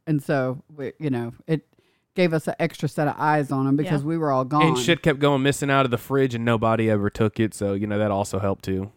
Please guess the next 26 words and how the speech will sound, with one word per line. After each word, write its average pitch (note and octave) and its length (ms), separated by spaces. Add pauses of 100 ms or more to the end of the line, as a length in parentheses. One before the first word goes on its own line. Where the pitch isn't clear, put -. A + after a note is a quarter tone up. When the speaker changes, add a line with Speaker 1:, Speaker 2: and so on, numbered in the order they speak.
Speaker 1:
Well, D3+ 500
Speaker 3:
It E3 120
was F3+ 180
Speaker 1:
it G3 140
Speaker 3:
him. - 60
Speaker 1:
wasn't A#3 560
designed F#3 600
for A#3+ 180
that, B3 440
but F3 280
we F3+ 160
would F3 180
be E3+ 140
like, C#3+ 400
Speaker 3:
Y'all F#3+ 120
positioned F3 280
Speaker 1:
that's - 100
Speaker 3:
it - 40
in A#3+ 60
Speaker 1:
when A#3 100
Speaker 3:
a - 20
Speaker 1:
I A3+ 80
Speaker 3:
way - 0
so - 0
you - 20
could A3+ 60